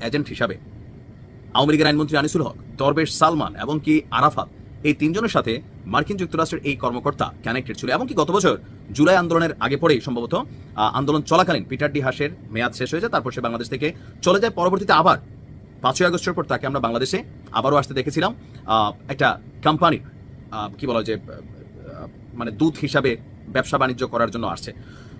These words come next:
তো এখন এই পিটার ডিহাস গতকালকে আবারও বাংলাদেশে আসছেন, তবে এবারের আসার পর তার এই আশাকে নিয়ে কেউ পলিটিক্যালি কানেক্টিভিটি, এর পাশাপাশি ব্যবসায়িক কানেক্টিভিটি,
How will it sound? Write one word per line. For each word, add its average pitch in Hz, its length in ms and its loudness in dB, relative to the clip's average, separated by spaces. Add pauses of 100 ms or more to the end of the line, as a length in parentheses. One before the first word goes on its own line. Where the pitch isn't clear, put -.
তো 147 60 0
এখন 180 460 4
এই 175 60 0
পিটার 233 360 0
ডিহাস 208 260 2
গতকালকে 139 460 -2 (180)
আবারও 170 260 2
বাংলাদেশে 110 340 -2
আসছেন, - 280 -10 (260)
তবে 139 200 2
এবারের 175 320 4
আসার 202 200 2
পর 107 240 0
তার 117 220 2
এই 113 200 -6
আশাকে 151 300 -4
নিয়ে 123 280 -2 (340)
কেউ 139 200 2
পলিটিক্যালি 175 440 0
কানেক্টিভিটি, 160 600 -2 (180)
এর - 140 0
পাশাপাশি 120 460 -2 (340)
ব্যবসায়িক 160 420 0
কানেক্টিভিটি, 113 560 -4